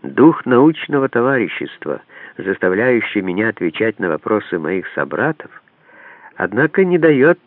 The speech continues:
еще мне права моим сообщениями вредить прямым интересам, веренным мне синдикатом». Отказываясь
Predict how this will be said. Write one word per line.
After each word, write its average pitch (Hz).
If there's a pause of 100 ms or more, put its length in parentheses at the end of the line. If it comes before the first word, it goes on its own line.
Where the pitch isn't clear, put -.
(200)
еще 160
мне 139
права 107
моим 92 (100)
сообщениями 160 (600)
вредить 110
прямым 107
интересам, 113
веренным 92
мне 92 (100)
синдикатом». 87 (1900)
Отказываясь 127